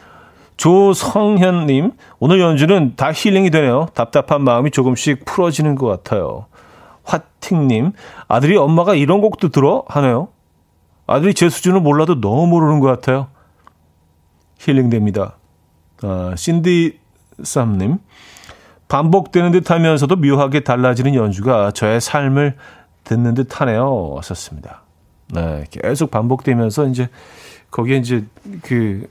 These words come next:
어떤, 음, 자유로운, 어, 연주들이 들어가게 되죠. 좀 재즈적이기도 하고. 그렇죠.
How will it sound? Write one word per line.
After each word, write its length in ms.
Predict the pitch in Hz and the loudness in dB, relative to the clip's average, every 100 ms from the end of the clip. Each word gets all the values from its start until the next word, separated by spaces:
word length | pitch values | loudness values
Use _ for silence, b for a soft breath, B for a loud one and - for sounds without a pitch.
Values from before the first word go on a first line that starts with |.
| - | -16
어떤, 460 | 113 117 101 139 202 _ _ - | -8 -4 -2 -4 -6 _ _ -8
음, 440 | 101 98 95 107 240 233 | -6 -6 -6 -10 -12 -6
자유로운, 580 | 117 139 143 131 214 - b b b b b _ | -2 2 2 0 -2 -6 b b b b b _
어, 180 | 113 101 | -6 -4
연주들이 440 | 101 117 123 120 117 | -2 -2 -2 -2 -2
들어가게 400 | 120 117 104 92 | -2 -2 -2 -4
되죠. 300 | 90 117 160 b b b | -6 -8 -10 b b b
좀 120 | - 135 | -10 -4
재즈적이기도 720 | 156 156 160 147 131 123 131 | -2 -2 0 -2 -2 -2 -2
하고. 340 | 135 120 147 _ B B B B B B B B B B B B B B B _ | -2 -4 -8 _ B B B B B B B B B B B B B B B _
그렇죠. 440 | - - 170 156 | -12 -2 0 0